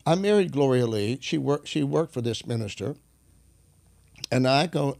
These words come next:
now I don't say this in a derogatory, it goes back to what you're talking about.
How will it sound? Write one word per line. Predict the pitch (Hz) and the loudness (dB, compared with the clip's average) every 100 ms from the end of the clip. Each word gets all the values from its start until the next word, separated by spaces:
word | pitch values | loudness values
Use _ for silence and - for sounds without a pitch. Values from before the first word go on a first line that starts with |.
| - | -8
now | 131 143 | -4 -2
I | |
don't | 147 151 | 0 -2
say | 156 | -2
this | 143 139 - | -2 -2 -2
in | 131 | -4
a | |
derogatory, | 123 139 165 185 117 104 104 | -2 -2 -2 -2 -2 -6 -6
it | |
goes | 120 104 | -6 -4
back | 120 117 | -4 -2
to | 131 | -4
what | 123 | -4
you're | 123 139 | -4 -4
talking | 180 185 135 | -4 -6 -6
about. | 104 95 80 | -6 -8 -10